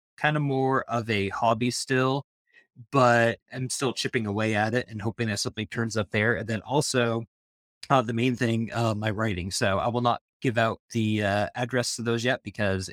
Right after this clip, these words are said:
if you went there, you would see very clearly that there has been no work put into those websites yet. <laughs> So those are recently made, and also just kinda getting some social media stuff, mostly YouTube, get set up and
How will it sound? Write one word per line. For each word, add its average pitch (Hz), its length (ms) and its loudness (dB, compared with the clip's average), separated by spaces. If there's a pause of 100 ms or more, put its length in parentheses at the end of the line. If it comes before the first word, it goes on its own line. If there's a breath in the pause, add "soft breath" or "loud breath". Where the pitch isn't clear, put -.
if - 160 -20
you 107 60 -4
went 104 180 -4
there, 107 140 2
you 101 180 0
would 92 220 -4 (720)
see 107 220 -2
very 107 240 2
clearly 104 380 -2
that 95 280 -2
there 98 140 2
has 98 120 0
been 92 180 -2
no 101 120 0
work 104 280 -4
put 98 140 -2
into 95 240 -6
those 85 300 -6
websites 92 400 -6
yet. 95 220 -4 (100)
<laughs> - 140 2 (200 loud breath)
So 151 220 8
those 151 240 6
are 156 180 10
recently 151 360 4
made, 151 340 4
and 123 160 6
also 123 300 4
just 113 240 -2
kinda 113 200 2
getting - 220 -4
some - 180 -12
social 107 480 -4
media 110 300 0
stuff, 113 240 0
mostly 101 300 -6
YouTube, 107 340 -2
get 107 140 -2
set 110 220 0
up 113 200 2
and - 180 -12